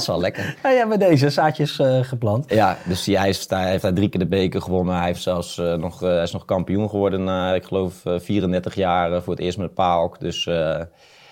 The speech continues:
Speaker 1: die kan
Speaker 2: Ja.
Speaker 1: er wel zijn leven lang komen en, eh, en gratis, eh, gratis eten en drinken, zeg maar.
Speaker 2: Nou, wie weet, eh, dat er een club zich meldt. The Artist. Ehm,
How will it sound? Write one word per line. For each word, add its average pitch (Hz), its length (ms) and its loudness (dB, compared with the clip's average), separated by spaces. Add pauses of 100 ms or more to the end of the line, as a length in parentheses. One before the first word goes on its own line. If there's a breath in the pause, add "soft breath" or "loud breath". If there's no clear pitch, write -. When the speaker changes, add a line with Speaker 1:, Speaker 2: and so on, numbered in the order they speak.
(500 soft breath)
Speaker 1:
die 87 100 -2
kan 101 140 4
Speaker 2:
Ja. 92 60 2
Speaker 1:
er 95 60 4
wel 95 160 2
zijn 95 120 0
leven 95 260 2
lang 92 220 2
komen 92 400 2
en, 87 200 -2
eh, 87 280 -4 (240)
en 87 140 -8
gratis, 82 520 -4
eh, 80 140 0
gratis 78 380 -4
eten 80 300 -2
en 78 100 -4
drinken, 78 500 -6
zeg - 180 -10
maar. - 240 -16
Speaker 2:
Nou, 110 220 -2
wie 120 160 6
weet, 117 280 4
eh, 110 180 0
dat 110 160 -4
er 107 60 -6
een 104 100 -4
club 104 220 -4
zich 92 180 -6
meldt. 101 360 -4
The 127 80 4
Artist. 165 520 4
Ehm, 151 420 2